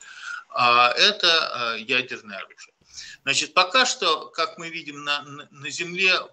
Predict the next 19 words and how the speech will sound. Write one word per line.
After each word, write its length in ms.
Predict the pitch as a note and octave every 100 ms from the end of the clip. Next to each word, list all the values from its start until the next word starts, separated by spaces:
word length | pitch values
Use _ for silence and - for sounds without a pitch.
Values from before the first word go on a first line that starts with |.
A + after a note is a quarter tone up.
| _
Путин 460 | C#3 - B2 A2+ G#2+
воевать 480 | A2 B2+ C3 A#2 B2+
не 80 |
может. 540 | B2+ D3+ G3+ G#3 G#3 _ _ - - F#3+
У 60 |
него 200 | A3 B3+
есть 220 | A3+ -
преимущество, 920 | F3 D#3+ C#3+ B2 - - C#3+ D3+ F#3+ - _ -
ну, 180 | C4
такое 540 | - G3+ G3 D3 C#3+ C#3 - _ _ _ _
очевидное, 840 | - C#3 - C3+ A#2 G#2+ A2 B2+ C3
да, 320 | D3 F3 F3
с, 280 | - - B2+
э, 340 | B2 A#2+ A#2+
возможность 640 | C3 C3 F3+ G3+ D#3 C3+
нанесения 460 | B2 B2 - E3+ C3+
ударов 340 | A2 B2+ C3
с 160 | - -
воздуха. 480 | F#2+ - - -